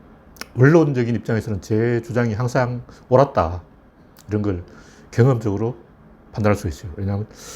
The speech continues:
제가 이 피씨 통신부터 지금까지 경제 이야기를 한 지가 수-, 삼십 년이 지났는데 그동안 쭉 흐름을 보니까 항상 큰 틀에서는 제가 옳았다. 뭐 세부적으로는 모르죠. 제가 전문가도 아닌데.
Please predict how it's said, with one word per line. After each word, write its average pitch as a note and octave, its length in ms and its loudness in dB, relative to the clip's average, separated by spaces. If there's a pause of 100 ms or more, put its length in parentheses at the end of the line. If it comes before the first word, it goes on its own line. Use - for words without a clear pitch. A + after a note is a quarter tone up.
(280)
제가 B2 220 2
이 A2 280 -2 (100)
피씨 C#3+ 200 -6
통신부터 A2+ 480 -4
지금까지 G#2+ 560 -2
경제 G#2+ 300 -2
이야기를 A2+ 320 0
한 A#2+ 540 -4
지가 G#2 240 -6
수-, - 240 -14 (800)
삼십 C3+ 280 0
년이 G#2 220 0
지났는데 F2 600 -4
그동안 G#2 360 0
쭉 G2+ 240 -2
흐름을 A#2 300 0
보니까 F#2 340 -4
항상 G#2 440 -4 (880)
큰 E3+ 280 2
틀에서는 D3+ 380 2
제가 F2 180 -4
옳았다. F2 460 -6
뭐 F#2+ 80 -6
세부적으로는 A2 720 0 (560)
모르죠. F#2+ 400 0
제가 F#2 180 -4
전문가도 F2+ 360 -4
아닌데. E2 280 -6